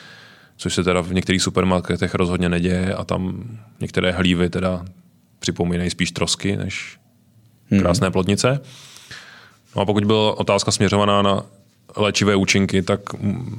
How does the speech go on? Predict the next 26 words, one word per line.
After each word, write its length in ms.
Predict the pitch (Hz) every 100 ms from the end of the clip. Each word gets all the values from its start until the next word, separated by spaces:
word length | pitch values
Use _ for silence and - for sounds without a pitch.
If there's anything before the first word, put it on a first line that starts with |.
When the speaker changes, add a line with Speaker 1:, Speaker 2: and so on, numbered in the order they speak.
| 113
Speaker 1:
můžu 440 | 147 92 95 98
spíš 420 | 90 - 95 - -
ujistit 320 | 98 92 104
v 80 | 87
tom, 180 | 95 92
že 100 | 98
ty 100 | 98
léčivé 320 | 95 - 95
účinky 560 | 92 - 92 95 95 -
jakéhokoliv, 760 | - 101 95 95 98 98 80 85 -
jakékoliv 400 | - 95 98 98
houby, 340 | 92 90 95
ať 180 | - 92
už 120 | 101
kupované 480 | - 95 92 92 95
nebo 180 | 92 90
sbírané, 500 | 87 87 90 92 92 - - - - - _ _ _ _
tak, 160 | - 92 -
eh, 180 | 98 92
pokud 260 | 90 90 92
ji 60 |
sníme, 400 | - 101 92 92
tak 180 | 90 -
jsou 360 | - 92 90 95
zcela 260 | - 92
neměřitelné. 760 | 90 90 90 87 95 90 87